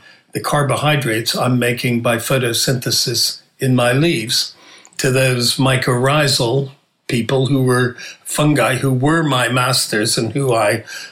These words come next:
was obediently feeding nutrients to in exchange for nitrates, phosphates, and, uh, potash,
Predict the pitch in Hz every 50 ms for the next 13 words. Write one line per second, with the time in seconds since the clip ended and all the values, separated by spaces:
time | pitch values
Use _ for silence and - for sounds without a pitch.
0 | - - - 139 135 123 117 123 120 - - - - - - 135 123 123 135 135
1 | 143 143 123 113 - 131 127 113 120 117 - - - 160 156 135 135 127 120 117
2 | 117 120 120 - _ _ _ - - 160 175 170 - 156 135 123 127 117 110 -
3 | - - 135 131 135 131 120 123 131 120 - - - 156 135 139 139 135 135 131
4 | - - - - 123 123 113 117 117 117 - - - - - - _ - 120 117
5 | 120 113 113 - 151 123 107 110 110 - - - - 131 117 - - - - -
6 | 120 107 104 101 101 - - - - - - - - - - - - - _ _
7 | _ - 120 117 117 117 113 110 117 113 110 110 113 120 117 110 110 107 107 110
8 | 107 107 104 107 - - _ _ _ _ _ _ - - _ - - 139 135 131
9 | 131 - 117 98 107 139 139 - - -